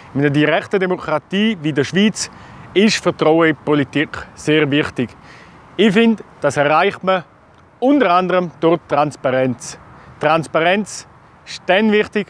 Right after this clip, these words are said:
vor allem wenn es ums Geld geht. Jetzt fängt der Wahlkampf an, die Leute fangen an Geld auszugeben, Parteien fangen an Geld auszugeben. Und da hat man gleich zum Teil ein bisschen das Gefühl,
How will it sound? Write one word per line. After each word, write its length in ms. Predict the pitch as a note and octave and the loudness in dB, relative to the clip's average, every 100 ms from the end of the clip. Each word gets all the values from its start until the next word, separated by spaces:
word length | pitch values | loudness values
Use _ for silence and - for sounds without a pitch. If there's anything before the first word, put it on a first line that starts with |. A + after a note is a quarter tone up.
| - | -6
vor 120 | D#3 | 0
allem 400 | D#3+ E3+ F3 D#3 C#3 | 2 2 0 -4 -4
wenn 160 | D3+ | -2
es 60 | D3 | -2
ums 160 | C3 | -6
Geld 320 | - C3+ C#3 - | -2 -2 -2 -2
geht. 220 | A#2 A2+ - - - - - - - - | -4 -4 -12 -20 -20 -20 -20 -20 -20 -4
Jetzt 380 | F3 G#3+ - - - | 0 0 -2 -12 -2
fängt 260 | F3 F3+ | 0 0
der 100 | F#3 E3 | 0 2
Wahlkampf 520 | E3+ F3 D#3 C#3+ - | 2 2 -2 -2 -4
an, 360 | D#3+ F3 G#3+ - - - - - - - - - - | 0 2 0 -2 -20 -20 -20 -20 -20 -20 -20 -20 -6
die 80 | F#3+ | 2
Leute 220 | A3 A3 | 4 2
fangen 260 | - F3+ E3 | 0 -2 0
an 140 | D3 | 0
Geld 300 | C#3 E3+ G3+ | 0 -2 -2
auszugeben, 520 | G#3 G3+ - F#3+ G3 - - - - - | -4 -6 -2 2 2 -2 -18 -20 -14 -2
Parteien 500 | D#3 - F3+ G3 G3 | -2 2 0 2 -2
fangen 280 | F3+ F3+ F3+ | -2 -2 0
an 100 | F3 | 0
Geld 260 | E3+ F3 F3+ | 0 -2 -2
auszugeben. 460 | F3+ - E3 E3+ - - - - - | -4 -4 -2 -2 -6 -20 -20 -20 -8
Und 180 | F3 E3+ | -4 0
da 60 | G3 | 0
hat 140 | A#3 | 0
man 120 | A3 | -2
gleich 240 | G3+ C4 - | -2 -4 -6
zum 180 | A3+ F3+ | -10 -2
Teil 140 | G#3 | 0
ein 60 | A3+ | 0
bisschen 180 | - G#3 | -2 -6
das 140 | - | -6
Gefühl, 380 | - G#3 A3 | -2 0 2